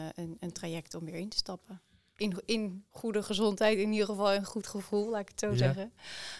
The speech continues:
Speaker 1: Ehm, dus ik ben wel, eh, ik vind het leuk om dat ook weer meer mee te geven. En, eh, jongens, let hierop. Let nou op die co-infecties ook.
Speaker 2: Ja.
Speaker 1: Want onbegrepen klachten die zo lang duren, eh,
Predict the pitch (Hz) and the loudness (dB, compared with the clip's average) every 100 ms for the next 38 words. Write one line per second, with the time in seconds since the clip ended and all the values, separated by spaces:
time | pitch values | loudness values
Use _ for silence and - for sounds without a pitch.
0 | - - 196 190 190 190 - _ _ _ | -8 -4 0 0 -2 -6 -12 _ _ _
1 | - 190 190 196 190 190 185 180 180 180 | -6 -2 -2 -4 -4 -4 -2 -2 -4 -4
2 | 180 202 208 202 202 196 190 190 185 196 | -4 -6 -8 -2 -2 -2 -2 -2 -2 -4
3 | - 190 185 196 196 196 202 208 - - | -6 -8 -4 -2 0 0 0 -2 -4 -14
4 | - 190 202 196 202 202 190 185 185 180 | -8 -2 0 0 -2 0 0 0 -2 -2
5 | 185 - 190 190 185 196 190 185 185 190 | -4 -6 -8 -6 -8 -8 -8 -8 -6 -6
6 | 220 185 170 175 185 190 185 196 185 190 | -6 -6 -4 -4 -4 -6 -6 -4 -4 -6
7 | 190 - 202 226 196 185 - 180 185 175 | -8 -4 -2 -2 -4 -8 -8 -10 -8 -6
8 | 180 - - - - - 95 190 175 - | -8 -12 -20 -20 -12 -4 -2 -2 -6 -8
9 | 220 220 190 196 190 - - 190 208 - | -6 -4 -4 -4 -6 -6 -6 -4 -4 -6
10 | 185 180 175 180 190 190 180 175 185 190 | -8 -6 -2 0 0 0 -2 -2 0 0
11 | 175 170 185 _ _ _ _ _ - | -2 -6 -8 _ _ _ _ _ -10